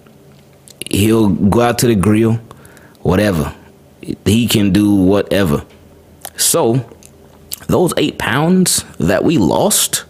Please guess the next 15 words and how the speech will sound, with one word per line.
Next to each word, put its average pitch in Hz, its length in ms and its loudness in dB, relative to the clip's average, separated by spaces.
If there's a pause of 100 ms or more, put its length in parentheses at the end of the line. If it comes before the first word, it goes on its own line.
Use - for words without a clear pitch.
(100)
<laughs> - 160 -20 (1300)
those 269 180 0
eight 208 220 -2
pounds 196 300 0
that, 120 180 0
that 117 180 0
disappeared 185 640 0 (220)
about 120 260 0
a 76 60 0
month 117 260 -2
ago, 208 340 0 (1500)
all 131 160 0
back. - 340 -4 (1400)
All 107 140 0
back. - 360 -4